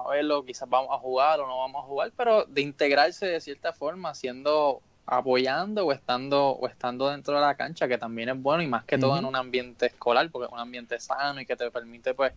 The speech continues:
Speaker 1: desarrollarte.
Speaker 2: Mira.
Speaker 1: Pero yéndonos un poco más adelante, Edwin,
Speaker 2: Espérate, que
Speaker 1: porque
Speaker 2: te
Speaker 1: me
Speaker 2: quería,
Speaker 1: dijiste que te graduaste.
Speaker 2: es que te
Speaker 1: ¿A ti
Speaker 2: quiero
Speaker 1: en
Speaker 2: dar
Speaker 1: qué
Speaker 2: una
Speaker 1: año te
Speaker 2: anécdota.
Speaker 1: graduaste?
Speaker 2: Yo, de-, yo me gradué en el dos mil siete, pero te quiero dar una anécdota. Este,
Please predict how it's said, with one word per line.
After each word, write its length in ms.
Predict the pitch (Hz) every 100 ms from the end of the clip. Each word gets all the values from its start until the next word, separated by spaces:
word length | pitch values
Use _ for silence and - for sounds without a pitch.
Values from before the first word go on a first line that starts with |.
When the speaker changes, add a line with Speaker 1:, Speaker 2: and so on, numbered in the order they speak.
| - - - - _
Speaker 1:
desarrollarte. 960 | 131 123 135 131 123 143 196 190 - - 123 117 _ _ _ -
Speaker 2:
Mira. 260 | 143 139
Speaker 1:
Pero 180 | 131 131 - _ _ 131
yéndonos 320 | 135 147 170
un 120 | 185 170
poco 280 | 185 175
más 160 | 180 185
adelante, 460 | 170 175 175 165 127
Edwin, 340 | 120 120 113 -
Speaker 2:
Espérate, 320 | - 135 151
que 60 | 120
Speaker 1:
porque 80 | 113
Speaker 2:
te 60 |
Speaker 1:
me 60 | 120
Speaker 2:
quería, 200 | 127 135
Speaker 1:
dijiste 140 | 170 175
que 40 |
te 100 | 165
graduaste. 480 | 160 156 156 175 - _
Speaker 2:
es 80 | 147
que 120 | 160
te 80 | 156
Speaker 1:
¿A 20 |
ti 40 | 139
Speaker 2:
quiero 180 | 135
Speaker 1:
en 60 | 151
Speaker 2:
dar 100 | 180
Speaker 1:
qué 60 | 185
Speaker 2:
una 80 | 156
Speaker 1:
año 40 |
te 40 | 139
Speaker 2:
anécdota. 220 | 170 156 123
Speaker 1:
graduaste? 300 | 82 - 113 _ _ _
Speaker 2:
Yo, 160 | 139 147
de-, 180 | 143 151 143 135
yo 100 | 143
me 60 | 143
gradué 160 | 156 170
en 60 |
el 60 | 160
dos 80 | 131
mil 100 | 131
siete, 280 | 113 90 - _ - - _
pero 160 | 147 135
te 100 | 139
quiero 180 | 143 175
dar 140 | 202
una 120 | 185
anécdota. 520 | 143 139 123 101 92 82 - _ _ _ _ _ _ _ _ _ _
Este, 920 | 139 139 - - 143 135 135 135 131